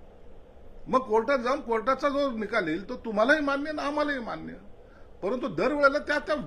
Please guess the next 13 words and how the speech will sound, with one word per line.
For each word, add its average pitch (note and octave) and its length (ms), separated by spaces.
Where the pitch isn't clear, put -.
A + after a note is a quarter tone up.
गोष्टी C#4 380
सगळं A#3 380
ठेवणं G3 300
हा A#3 180
त्यांचा G3 260
विषय D3 320
आहे. F#2 140
काल A3+ 180
त्यांनी C#4 220
नारायण C#4 380
राणेंच्या C4+ 360
मतदारसंघात B3+ 580
सुद्धा B3 380